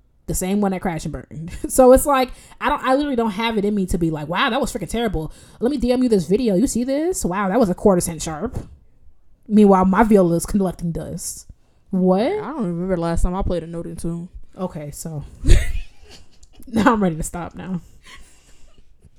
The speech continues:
Speaker 2: Oh, wow, my open string, yeah. Um, yeah, but like we said, like, one of the reasons why people do this is, like, low self-esteem. So if that's you, please get help,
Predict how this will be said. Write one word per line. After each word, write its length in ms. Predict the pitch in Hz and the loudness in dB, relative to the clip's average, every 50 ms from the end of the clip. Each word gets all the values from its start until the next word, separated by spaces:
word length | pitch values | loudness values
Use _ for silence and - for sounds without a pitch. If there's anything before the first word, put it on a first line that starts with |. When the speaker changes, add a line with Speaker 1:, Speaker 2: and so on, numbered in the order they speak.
| - - - - - - - - | -18 -18 -18 -16 -20 -20 -8 -2
Speaker 2:
Oh, 240 | 190 185 175 165 147 | 2 2 4 2 2
wow, 300 | 151 156 - - - - - - | -2 -6 -10 -12 -16 -18 -18 -18
my 80 | - - | -16 -12
open 200 | 156 175 - 170 | -4 -4 -4 -4
string, 400 | - - 170 170 175 180 202 175 - | -4 -10 -14 -12 -12 -12 -12 -12 -12
yeah. 220 | 196 175 160 - - - - _ - - - - _ _ _ _ - - - - - - - - - _ _ | -12 -12 -12 -12 -14 -18 -20 _ -20 -20 -20 -20 _ _ _ _ -20 -20 -20 -20 -20 -20 -20 -20 -20 _ _
Um, 500 | 240 226 202 190 185 185 190 202 214 - - _ _ _ _ _ _ _ _ _ | 0 0 0 0 0 -2 -4 -6 -8 -12 -18 _ _ _ _ _ _ _ _ _
yeah, 220 | 240 247 240 202 165 | -6 -4 -4 -2 0
but 120 | 175 170 | 0 0
like 160 | 180 220 247 | 0 -2 -2
we 80 | - 196 | -2 -2
said, 300 | - - 226 220 214 214 | 0 0 -2 -2 -2 -4
like, 460 | 190 185 180 175 170 165 - - - _ - - | -4 -4 -4 -2 -4 -4 -6 -10 -18 _ -20 -12
one 200 | - 196 196 214 254 | -8 -4 -4 -4 -2
of 40 | 247 | -2
the 80 | 214 | 0
reasons 260 | 202 196 220 220 226 | 0 0 -2 -4 -6
why 80 | 226 196 | -6 -2
people 220 | 180 226 208 - 180 | 0 2 2 2 0
do 200 | 175 170 - - | 0 -4 -8 -6
this 200 | 175 185 180 - 180 | -6 -4 -4 -4 -4
is, 100 | 170 180 | -4 -6
like, 300 | 180 175 165 160 147 - - - - - - | -6 -6 -6 -8 -8 -12 -16 -18 -16 -12 -8
low 160 | 160 170 160 | -6 -6 -6
self-esteem. 640 | 170 - 170 - - - - 170 165 165 170 170 175 | -6 -6 -8 -10 -10 -4 -2 -2 -2 -2 -6 -8 -8
So 360 | - - 170 165 165 156 - | -6 -6 -6 -6 -8 -8 -8
if 140 | - 170 - | -8 -6 -6
that's 240 | - 170 175 - - | -4 -2 -2 -2 -2
you, 400 | 175 160 156 156 160 160 160 - - | -4 -6 -4 -4 -6 -6 -8 -10 -10
please 200 | - 220 185 - | -10 -10 -10 -10
get 140 | - - - | -10 -12 -12
help, 280 | 190 - - 147 - | -12 -12 -12 -14 -14